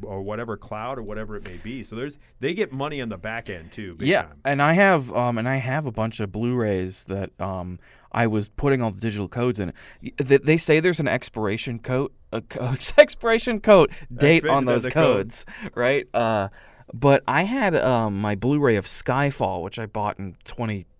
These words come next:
Speaker 2: thirteen, maybe,
Speaker 1: Mm-hmm.
Speaker 2: and the code still worked for
Speaker 1: Oh,
Speaker 2: it.
Speaker 1: wow.
Speaker 2: So I do have a library of movies on,
Speaker 1: Nice.
Speaker 2: on Vudu. So, I mean, y-, you know, lo-, you know, look at those Blu-rays you have,
Speaker 1: Yeah,
Speaker 2: and,
Speaker 1: the old
Speaker 2: and you
Speaker 1: ones.
Speaker 2: can, and you can watch 'em, you know, digitally, you know, just from your Blu-ray player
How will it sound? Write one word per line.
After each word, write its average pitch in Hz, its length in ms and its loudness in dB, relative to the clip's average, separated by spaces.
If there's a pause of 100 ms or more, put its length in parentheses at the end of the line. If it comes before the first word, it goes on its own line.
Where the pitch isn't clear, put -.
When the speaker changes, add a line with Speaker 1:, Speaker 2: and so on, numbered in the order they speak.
(100)
Speaker 2:
thirteen, 110 680 -6
maybe, 156 380 -2
Speaker 1:
Mm-hmm. 131 300 -10
Speaker 2:
and 160 100 4
the 160 40 2
code 202 300 4
still 151 300 2
worked 156 280 2
for 185 260 -2
Speaker 1:
Oh, 92 40 2
Speaker 2:
it. - 20 2
Speaker 1:
wow. 160 340 -2
Speaker 2:
So 139 180 6
I 160 80 6
do 165 160 6
have 170 80 8
a 127 60 6
library 117 500 2
of 101 100 -2
movies 104 420 -2
on, 90 440 -4
Speaker 1:
Nice. 190 200 -12
Speaker 2:
on 107 160 -4
Vudu. 101 380 -4
So, 85 260 -6
I 82 60 -2
mean, 92 280 -6 (680)
y-, 127 160 -8
you 147 120 4
know, 110 300 6
lo-, 123 220 0
you 127 120 0
know, 123 160 4
look 170 160 4
at 214 80 -2
those 190 320 2 (120)
Blu-rays 139 560 2
you 110 100 -6
have, 110 280 -2
Speaker 1:
Yeah, 208 200 2
Speaker 2:
and, 127 80 -4
Speaker 1:
the 117 60 -4
old 120 160 -2
Speaker 2:
and 135 80 2
you 180 80 2
Speaker 1:
ones. 120 220 -2
Speaker 2:
can, - 60 -20 (160)
and 127 120 0
you 160 60 0
can 135 180 0
watch 113 340 2
'em, 113 340 -2 (300)
you 131 140 -2
know, 110 220 -2 (540)
digitally, 120 580 2
you 120 100 -6
know, 104 140 -4
just 107 180 -12
from 113 140 -8
your 101 80 -6
Blu-ray 107 340 -6
player 95 340 -8